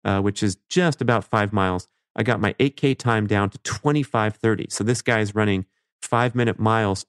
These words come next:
over terrain, a fabulously fit runner.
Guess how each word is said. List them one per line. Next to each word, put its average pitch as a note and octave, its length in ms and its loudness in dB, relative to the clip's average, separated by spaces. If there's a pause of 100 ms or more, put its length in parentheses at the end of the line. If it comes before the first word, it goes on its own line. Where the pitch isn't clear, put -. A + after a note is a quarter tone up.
over B2 300 2
terrain, G#2 640 0 (440)
a G#2 80 -4
fabulously A#2 800 0
fit - 300 -2
runner. G2 360 0